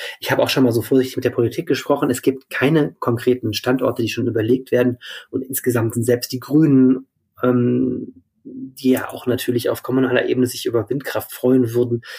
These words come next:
sehr zurückhaltend und sagen, „Ja, wir, wir wollen uns dem Thema nicht verschließen, aber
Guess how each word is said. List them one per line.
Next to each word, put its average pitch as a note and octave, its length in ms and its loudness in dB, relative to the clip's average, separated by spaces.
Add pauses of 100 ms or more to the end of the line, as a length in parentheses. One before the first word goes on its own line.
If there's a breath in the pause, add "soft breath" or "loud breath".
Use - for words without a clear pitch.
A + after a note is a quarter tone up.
(140 loud breath)
sehr C3 300 2
zurückhaltend C3 580 2
und A#2 100 0
sagen, A#2 260 2
„Ja, A2 220 -2
wir, - 120 0 (100)
wir B2+ 200 -4
wollen B2+ 160 4
uns C3+ 120 0
dem A#2 100 -6
Thema B2 200 2
nicht A2+ 180 -2
verschließen, C#3 580 -2
aber A#2+ 320 -2